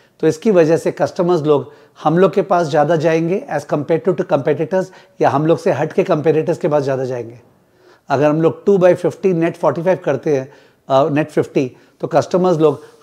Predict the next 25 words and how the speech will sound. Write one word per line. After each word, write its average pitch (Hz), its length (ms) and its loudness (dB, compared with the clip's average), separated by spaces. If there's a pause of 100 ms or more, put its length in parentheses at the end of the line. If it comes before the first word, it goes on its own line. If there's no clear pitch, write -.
हम 165 160 2
लोग 202 160 6
के 208 80 4
पास 190 220 6
ज़्यादा 175 280 4
आएंगे 190 360 4
कि 208 140 -4
हम 156 200 0
लोग 165 120 2
से 196 120 0
जाएंगे? 147 440 2 (1300)
हमारे 202 340 6
पास 226 260 4
आएंगे। 214 320 4 (680)
तो 180 80 2
हमारे 165 260 6
पास 185 260 2
आएंगे 180 260 4
तो 185 100 0
सेम 190 240 2
राम 180 200 6
कहानी, 175 380 4 (1120)
सेल्स 185 340 4
ज़्यादा 170 280 4
होगा, 175 340 4